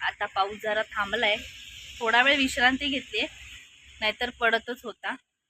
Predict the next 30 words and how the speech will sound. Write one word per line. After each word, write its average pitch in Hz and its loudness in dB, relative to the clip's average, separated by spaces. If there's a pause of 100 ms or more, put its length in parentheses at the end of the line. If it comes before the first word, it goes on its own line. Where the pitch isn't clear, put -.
(180)
पण 208 -18
त्याचा 214 -8
काही 208 -6
भरोसा 202 -8
नाही. 196 -16 (680)
थोडा 214 6
वेळ 220 6 (100)
थांबेल 208 -4
आणि 214 0 (100)
परत 226 2
चालू 190 -6
होईल. 185 -10 (920)
पाऊस 208 -4
थांबायचं 202 -4
काही 208 -4
नावच 196 -4
घेत 202 -12 (100)
नाही. 190 -6
आता 190 -4
असं 185 -8
वाटतंय 196 -4
की - -20
जरा 190 -2
दोन 196 -12
तीन 214 -16
दिवस 208 -8 (140)
गॅप 202 -4 (100)
पडू 185 -10
दे 196 -14
आणि 185 -8